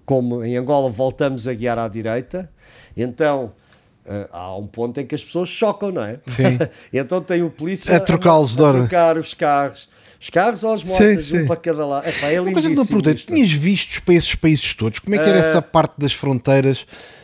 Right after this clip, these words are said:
Speaker 2: Eh, porque
Speaker 1: Informei-me em todos os países. Liguei.
Speaker 2: Antes,
Speaker 1: Eh,
Speaker 2: antes, antes
Speaker 1: eu
Speaker 2: preparaste
Speaker 1: ainda,
Speaker 2: isso
Speaker 1: eu ainda
Speaker 2: tudo?
Speaker 1: sou muito
Speaker 2: Pois.
Speaker 1: telefonar. Liguei
Speaker 2: Sim.
Speaker 1: para todos, eh,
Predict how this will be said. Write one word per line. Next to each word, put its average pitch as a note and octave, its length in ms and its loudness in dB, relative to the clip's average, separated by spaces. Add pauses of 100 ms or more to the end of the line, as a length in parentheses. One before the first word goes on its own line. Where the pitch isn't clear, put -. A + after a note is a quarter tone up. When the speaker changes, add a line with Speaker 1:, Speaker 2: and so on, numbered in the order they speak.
(240)
Speaker 2:
Eh, B2+ 300 -12
porque C3+ 760 -6 (760)
Speaker 1:
Informei-me E3 720 0 (1400)
em B2 120 -4
todos D3+ 260 -4
os - 80 -8
países. F#2+ 440 -10 (520)
Liguei. C3 460 2 (600)
Speaker 2:
Antes, G#2 540 0
Speaker 1:
Eh, C#3+ 120 2
Speaker 2:
antes, - 380 -2
antes E3 280 2
Speaker 1:
eu - 60 -12
Speaker 2:
preparaste E3 320 2
Speaker 1:
ainda, E3+ 100 -2
Speaker 2:
isso D3+ 100 -2
Speaker 1:
eu F3 60 0
ainda D3+ 140 4
Speaker 2:
tudo? D#3+ 100 -2
Speaker 1:
sou D#3 120 -2
muito B2 680 -6
Speaker 2:
Pois. A#2 220 2
Speaker 1:
telefonar. G2 260 -8
Liguei E3 240 0
Speaker 2:
Sim. - 80 -8
Speaker 1:
para F3 80 0
todos, C#3+ 560 -4
eh, A#2+ 340 -2